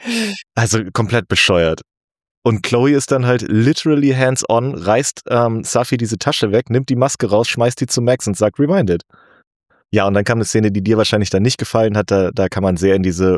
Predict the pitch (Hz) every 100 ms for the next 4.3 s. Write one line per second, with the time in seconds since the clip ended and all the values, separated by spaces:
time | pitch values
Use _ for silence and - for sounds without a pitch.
0 | - 95 101 104 98 - - 98 92 90
1 | 95 92 87 98 95 92 92 92 92 85
2 | 87 90 87 95 90 85 98 98 - 95
3 | - - - - - 92 95 85 92 90
4 | 95 107 117